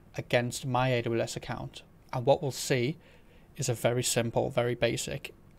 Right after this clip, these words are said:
Amazon machine image being created for us by Packer. Okay, so what we've got here is the basic dot J S O N file. So this is a Packer template. It's a ba-, it's a json file.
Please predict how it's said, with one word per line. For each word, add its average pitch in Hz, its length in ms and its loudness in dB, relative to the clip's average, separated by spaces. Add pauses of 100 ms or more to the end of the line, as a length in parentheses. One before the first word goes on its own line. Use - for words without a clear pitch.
Amazon 117 520 2 (320)
machine 120 380 0
image 117 280 -4
being 127 200 -6
created 127 440 -6
for 120 320 2
us 117 140 -2 (560)
by 107 180 0
Packer. - 340 -12 (140)
Okay, 139 280 6
so 131 160 4
what 175 180 6
we've 214 140 0
got 165 180 2
here 117 380 4 (160)
is 139 160 0
the 123 160 0
basic 160 680 0 (320)
dot 127 280 4
J 123 220 6
S - 120 -4
O 120 60 -4
N 113 60 -6
file. 123 380 -4 (520)
So 123 320 2
this 135 680 2 (960)
is 131 160 0
a 117 120 2
Packer - 340 -2
template. 117 460 -6 (1800)
It's 135 140 -6
a 123 40 -8
ba-, 180 280 4
it's 139 120 -4
a 139 40 -2
json 180 320 0
file. - 260 -6